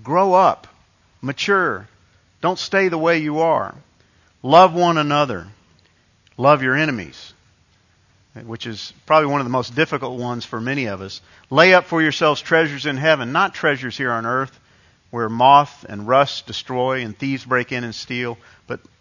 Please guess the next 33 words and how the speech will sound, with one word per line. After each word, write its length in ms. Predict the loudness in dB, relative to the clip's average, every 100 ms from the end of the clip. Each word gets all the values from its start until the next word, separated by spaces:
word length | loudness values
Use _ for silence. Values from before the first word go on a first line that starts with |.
| _ _ _ -18
lay 360 | -6 -4 0
up 160 | -2 -2
treasure 460 | -4 -2 -2 -4 -6
in 100 | -6
heaven. 500 | -6 -6 -8 -16 -16
Put 180 | -10 -8
your 100 | -8
priorities 680 | 0 4 6 4 2 -2 -6
in 60 |
the 60 | -6
right 300 | 0 0 -2
place. 580 | -8 -8 -8 -10 -14 -18 _ _ _ _ _ -20 -14 -2
We 80 |
looked 200 | 2 2
at 120 | 0 6
always 380 | 8 10 6
pray 320 | 2 4 4 4
and 100 | 0
don't 220 | 0 0
lose 220 | -6 -6
heart. 360 | -2 0 -2 -4 _ _ _ _ _ _ _ _
Um, 420 | -20 -18 -18 -20 -20 _ _ _
we 320 | -4 -2 2
are 220 | 4 4
under 300 | 4 0 2
attack 480 | -2 2 4 4 2
day 200 | 2 2
after 220 | 2 0
day 220 | -2 2 2
after 180 | 0 -4
day 200 | -2 -2
as 160 | -6
men, 500 | -8 -6 -6 -8 -12